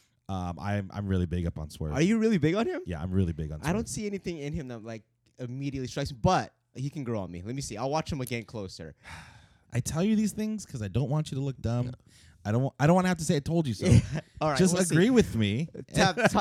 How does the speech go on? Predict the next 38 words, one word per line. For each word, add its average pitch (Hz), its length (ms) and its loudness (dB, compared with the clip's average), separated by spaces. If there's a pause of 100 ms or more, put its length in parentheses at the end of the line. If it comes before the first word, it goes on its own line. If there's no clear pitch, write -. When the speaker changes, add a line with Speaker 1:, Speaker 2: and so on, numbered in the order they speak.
Speaker 3:
Have 196 140 10
you 254 80 10
Speaker 2:
ti-, 202 760 2 (180)
<laughs> - 140 -10
Speaker 3:
s- 135 60 -2
Speaker 1:
Remember 170 320 4
this, 131 200 2
episode 160 440 4
eighty. 104 380 4 (120)
Speaker 2:
timestamp 147 560 -2
this - 180 -12
moment, 110 300 -10
guys. 87 300 -10
We'll 113 140 -8
see. 87 280 -10 (140)
Speaker 3:
Have 165 60 6
you 190 80 10
seen 240 160 6
Lucha 196 220 6
Underground, 113 400 0
right, 117 160 -2
Byron? 139 360 -2
Speaker 2:
Yeah, 110 180 -2
yeah. 90 220 -8 (280)
Speaker 3:
Okay, - 120 -2
remember 170 260 2
Shane 165 220 -2
Strickland? 180 460 -4 (100)
Speaker 2:
Yeah. 110 260 0 (300)
Speaker 3:
That's 147 200 2
him. 143 220 0 (1040)
Speaker 2:
Wait, 117 140 -4
why 113 120 -6
does 143 120 -6
he 156 40 -8
look 147 140 -8
stupid - 400 -10
now? 87 160 -12